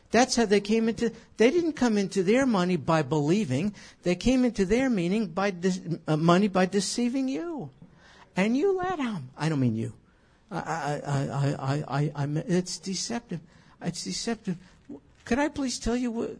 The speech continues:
what money did the Lord Jesus take? Now, there's a biblical principle, "From those whom you receive spiritually, return materially."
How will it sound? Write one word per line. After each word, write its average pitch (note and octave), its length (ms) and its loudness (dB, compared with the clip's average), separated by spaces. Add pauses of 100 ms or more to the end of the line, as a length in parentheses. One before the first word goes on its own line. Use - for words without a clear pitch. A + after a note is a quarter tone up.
(180)
what C#4 220 0
money C#4 300 0
did C4+ 180 -8
the C4 120 -2
Lord B3+ 260 -4
Jesus C4+ 540 -10
take? D#3+ 460 -6 (360)
Now, G#3+ 100 0
there's G#3+ 240 2
a A#3 60 4
biblical F#3 420 -2
principle, F3+ 560 -2
"From F3+ 260 -6
those G3+ 280 2
whom F#3 140 -2
you E3+ 140 2
receive E3+ 400 0
spiritually, F3+ 680 -2
return F3+ 420 -2
materially." E3+ 800 -2